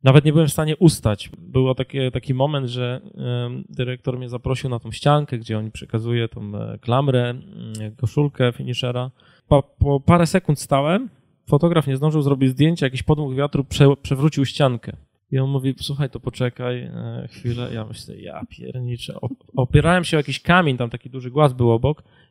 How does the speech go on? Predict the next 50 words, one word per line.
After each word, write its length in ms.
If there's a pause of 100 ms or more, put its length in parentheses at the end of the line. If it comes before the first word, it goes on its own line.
Nie 160
umiałem 240
sobie 240
już, 100
opierając, 680
em, 800
znaleźć 300
pozycji 540
i 40
czułem, 240
że 120
mdleję. 380
Zresztą 260
ostatnie 340
kilometry 480
ja 80
czułem, 240
że 80
zemdleję, 500 (800)
bo 120
tak 140
mi 80
się 120
mocno 260
kręciło 380
w 60
głowie. 380
Do 140
tego 180
stopnia, 260
że 60
szedłem 280
z 40
środkiem 460
drogi, 360
bo 100
byłem 160
przekonany, 500
że 100
jak 140
zemdleję, 480 (420)
tam 120
nie 100
ma 80
zabezpieczenia 760
i 60
to 140
polecę 340
w 40
przepaść. 560